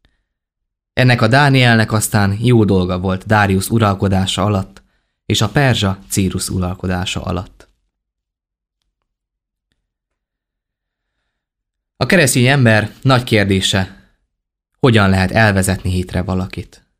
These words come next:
Hogyan lehet bizonyságot tenni? Dániel történetében e munka mindkét, sőt, mindhárom szereplőjét, alanyát, tárgyát megismerhetjük. Látjuk Dánielt,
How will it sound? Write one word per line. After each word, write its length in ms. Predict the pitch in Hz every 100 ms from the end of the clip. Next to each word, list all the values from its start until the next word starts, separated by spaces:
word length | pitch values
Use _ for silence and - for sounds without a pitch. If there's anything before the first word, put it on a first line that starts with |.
| _ _ _ _ _ _ _ _ _
Hogyan 340 | - 156 110 95
lehet 300 | 98 95 95
bizonyságot 720 | 104 95 90 - 90 92 95
tenni? 420 | - 92 90 90 _ _ _ _ _ _ _ _ _ _ _ _ _ _ _ _ _ _ _ _
Dániel 420 | - 131 123 117 110
történetében 1040 | 135 127 117 113 113 110 107 107 104 - _ _ _ -
e 120 | 110
munka 300 | 117 107 101
mindkét, 600 | 117 120 117 120 113 -
sőt, 460 | - 135 127 - _ _ _ -
mindhárom 500 | 131 120 110 107 101
szereplőjét, 840 | 131 117 107 107 104 98 95 -
alanyát, 760 | 123 123 107 98 98 98 - _ _ _ -
tárgyát 520 | 110 95 92 92 -
megismerhetjük. 1040 | 95 90 - 95 92 92 - 92 - - _ _ _ _ _ _ _ _ _ _ _ _ _ _ -
Látjuk 380 | 110 101 -
Dánielt, 800 | 110 120 131 131 127 123 123 -